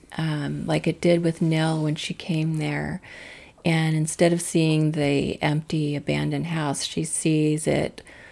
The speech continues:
you know, decorated like when they lived there. All of her family are there, and they're welcoming her. Even her dead husband is there, and he dances with her.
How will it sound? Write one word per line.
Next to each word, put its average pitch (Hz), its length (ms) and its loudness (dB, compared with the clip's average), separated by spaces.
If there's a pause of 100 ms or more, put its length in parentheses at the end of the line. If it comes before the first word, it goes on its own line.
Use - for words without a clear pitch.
(340)
you 156 140 2
know, 151 200 0
decorated 160 760 2
like 151 200 -2
when 156 140 0
they 143 120 -2
lived 208 400 4
there. 196 640 6
All 156 260 0
of 156 100 -4
her 151 120 -4
family 180 960 2
are 160 220 0
there, 180 1000 2
and 156 200 -2
they're 139 160 -6
welcoming 180 520 -2
her. 175 240 -2
Even 170 360 -2
her 160 380 -6 (160)
dead 160 220 -6
husband 202 560 2
is 190 220 -2
there, 180 440 2
and 160 100 -2
he 143 80 -6
dances 180 540 -6
with 175 220 -4
her. 170 380 -2